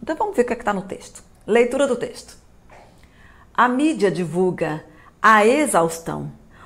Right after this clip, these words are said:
um padrão corporal determinado, padrão único, branco, jovem, musculoso e, especialmente no caso do corpo feminino, magro. Pesquisas apontam para o fato de que esse padrão de beleza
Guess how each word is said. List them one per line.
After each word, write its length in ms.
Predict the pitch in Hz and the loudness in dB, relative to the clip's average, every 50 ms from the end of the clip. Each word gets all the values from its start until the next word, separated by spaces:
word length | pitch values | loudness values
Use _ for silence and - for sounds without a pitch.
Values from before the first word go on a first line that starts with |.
| - - - | -18 -8 -8
um 100 | 208 220 | -6 -2
padrão 480 | 214 269 262 247 202 247 302 320 311 302 | 0 2 0 2 2 0 -2 -2 -4 -8
corporal 680 | - - 339 339 - - - 202 180 156 147 151 156 | -4 -4 -4 -4 -4 -6 -4 -4 -2 -2 -2 -4 -4
determinado, 800 | 147 160 165 165 - - 330 339 254 190 160 147 - - 220 - - - _ _ _ _ - - - - - - | -4 -6 -8 -6 -6 -6 -6 -6 -6 -6 -6 -8 -8 -10 -14 -18 -20 -20 _ _ _ _ -20 -20 -20 -20 -12 -4
padrão 320 | - 214 180 208 208 208 | -2 0 2 2 2 2
único, 640 | 196 202 208 196 170 160 - - - - - 165 - - _ _ _ - - - _ | 2 0 -2 -2 -4 -6 -8 -12 -12 -12 -14 -16 -18 -20 _ _ _ -20 -20 -20 _
branco, 720 | - 160 151 214 220 220 220 190 - - - 156 - - - - - - _ _ - | -4 0 4 4 6 6 4 2 -2 -4 -8 -10 -10 -10 -14 -20 -20 -20 _ _ -20
jovem, 680 | - 147 - 190 185 208 220 202 - - 131 120 - - - - - - _ | -18 -8 -2 2 4 4 4 4 0 -4 -6 -8 -10 -14 -20 -20 -20 -20 _
musculoso 920 | - 220 302 - - - - 339 320 247 196 185 185 180 185 220 233 - - - - - | -6 -2 0 0 0 0 0 0 2 4 4 4 2 0 -2 -6 -10 -10 -14 -20 -18 -10
e, 60 | - 240 | -6 -4
especialmente 1080 | 247 240 247 269 311 294 - - 302 302 302 - 330 311 285 233 202 190 190 190 190 180 | -2 0 0 0 0 -2 -4 -6 -6 -6 -4 -4 -4 -4 -2 -4 -4 -4 -6 -8 -8 -8
no 160 | 170 170 175 | -8 -8 -8
caso 340 | - - 285 302 277 220 196 | -6 -4 -4 -2 -2 -4 -4
do 160 | 170 185 180 | -4 -6 -4
corpo 340 | 185 220 254 247 240 190 170 | -2 -4 -4 -4 -6 -8 -8
feminino, 840 | - - - 233 277 269 214 170 151 165 202 208 170 156 147 139 - - - - - _ _ | -8 -8 -10 -8 -6 -6 -8 -8 -8 -8 -8 -8 -8 -10 -12 -14 -16 -20 -20 -20 -20 _ _
magro. 560 | - 170 180 185 185 196 226 220 156 - - - - - _ _ _ _ _ _ _ _ _ _ - - - - _ | -10 -8 -6 -4 -6 -6 -6 -8 -12 -14 -14 -16 -20 -20 _ _ _ _ _ _ _ _ _ _ -20 -20 -20 -16 _
Pesquisas 720 | - 262 285 285 - - - - 415 466 - 220 196 - | 2 2 4 4 2 0 0 0 0 2 0 -2 -2 -4
apontam 580 | 160 147 156 - - 165 160 208 190 - 175 165 | -6 -8 -8 -2 0 2 2 2 0 -2 -4 -4
para 200 | - 165 - - | -2 -4 -4 -4
o 40 | - | -8
fato 400 | - - - 247 254 254 254 208 | -8 0 2 2 2 2 -2 -8
de 160 | 175 - - | -8 -8 -14
que 300 | - - 180 170 170 190 | -16 -14 -8 -4 0 0
esse 340 | 220 277 320 - - 381 381 | 0 0 0 -2 -4 -6 -6
padrão 440 | - - 427 381 262 175 175 170 175 | -4 -4 -4 -4 -2 -2 -2 -2 -2
de 120 | 165 180 | -4 -4
beleza 720 | 165 175 165 143 147 156 160 156 156 - 156 156 147 147 | -4 -4 -4 -4 -4 -4 -4 -4 -4 -6 -8 -8 -10 -10